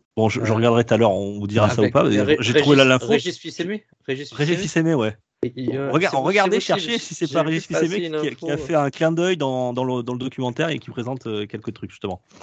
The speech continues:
Speaker 1: Euh, donc ça sera assez sympa de voir ça. Et, euh, tu nous as parlé tout à l'heure de Forza, euh, Rolling, et effectivement Forza Horizon cinq, pour rester dans l'univers de Microsoft,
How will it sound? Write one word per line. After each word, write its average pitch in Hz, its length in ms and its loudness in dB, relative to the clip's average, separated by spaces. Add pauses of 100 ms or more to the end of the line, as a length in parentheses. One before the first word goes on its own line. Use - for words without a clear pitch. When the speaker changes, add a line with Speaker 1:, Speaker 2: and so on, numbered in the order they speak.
(340)
Speaker 1:
Euh, 117 300 6
donc 107 140 -4
ça 113 80 -6
sera 117 100 -4
assez 110 140 -4
sympa 113 200 -2
de 110 60 -2
voir 107 140 -2
ça. - 180 -2 (420)
Et, 165 340 4
euh, 156 380 8
tu - 140 -8
nous 160 160 0
as 170 60 2
parlé 170 180 2
tout 156 160 -4
à - 20 4
l'heure 156 140 4
de 139 80 2
Forza, 143 580 2
euh, 120 140 2
Rolling, 147 500 -2
et - 100 -2
effectivement 156 500 0
Forza 139 340 2
Horizon 123 320 -2
cinq, 185 340 -4 (300)
pour 117 180 -4
rester 123 200 -2
dans 120 60 2
l'univers 117 360 2
de 107 80 0
Microsoft, 107 640 -4